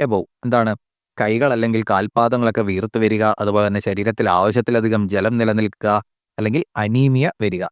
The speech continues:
ഇതിലേതാണ്? ഈ മൂന്നും ശരി ഉത്തരമാണ്. All of the above ആണ് ഇവിടുത്തെ ഉത്തരം. അപ്പം കിഡ്നികൾ തകരാറിലായി കഴിഞ്ഞാൽ എന്താണ് സംഭവിക്കുക? കൈകൾ അല്ലെങ്കിൽ കാൽപാദങ്ങളൊക്കെ വീർത്ത് വരും. അതുപോലെ തന്നെ നമ്മുടെ ശരീരത്തിൽ നമുക്ക് ആവശ്യത്തിലധികം ജലം നിലനിൽക്കും.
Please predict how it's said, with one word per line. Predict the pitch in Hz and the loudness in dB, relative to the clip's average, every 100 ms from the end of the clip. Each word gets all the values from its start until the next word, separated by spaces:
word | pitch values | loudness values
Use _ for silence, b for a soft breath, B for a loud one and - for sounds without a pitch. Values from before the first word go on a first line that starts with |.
| - | -4
ഇതിലേതാണ്? | 117 117 131 131 120 110 _ _ _ | 0 2 2 2 0 -4 _ _ _
ഈ | 110 113 110 | -4 -2 2
മൂന്നും | 131 165 214 - | 4 4 0 -4
ശരി | - 113 104 | -6 -2 0
ഉത്തരമാണ്. | 107 104 98 92 107 104 | 0 0 0 0 0 0
All | 104 113 143 | 0 2 2
of | 143 139 | 2 0
the | 117 | 2
above | 110 110 | 2 2
ആണ് | 101 143 - | 2 -2 -2
ഇവിടുത്തെ | 113 101 110 | -2 0 -2
ഉത്തരം. | 98 104 110 - B B - | -2 -2 -2 -4 B B -4
അപ്പം | 117 120 117 | 0 0 0
കിഡ്നികൾ | 120 101 131 127 135 | -4 -2 0 0 0
തകരാറിലായി | 127 120 120 120 120 120 120 | 0 0 0 0 0 0 2
കഴിഞ്ഞാൽ | 117 110 | 2 2
എന്താണ് | 92 101 113 | 2 2 2
സംഭവിക്കുക? | 110 113 113 107 110 104 101 _ _ | 0 2 2 2 0 0 -4 _ _
കൈകൾ | 101 95 98 113 | -4 -2 0 0
അല്ലെങ്കിൽ | 104 107 107 98 | 2 0 -2 -2
കാൽപാദങ്ങളൊക്കെ | 92 90 101 104 107 104 98 | -4 -2 -2 0 0 0 0
വീർത്ത് | 95 98 104 | -2 -4 -2
വരും. | 101 156 b _ 104 | 0 -2 b _ -2
അതുപോലെ | 110 117 | 0 2
തന്നെ | 117 117 113 | 2 2 2
നമ്മുടെ | 107 110 | 0 0
ശരീരത്തിൽ | 101 101 110 104 131 202 _ | -2 0 -2 0 -2 -2 _
നമുക്ക് | 104 107 104 | -6 -4 -2
ആവശ്യത്തിലധികം | 95 117 - 139 120 107 135 143 | 0 0 0 0 0 2 2 2
ജലം | 110 139 208 - | 0 0 -4 -4
നിലനിൽക്കും. | 107 107 101 95 | -2 -2 -2 -6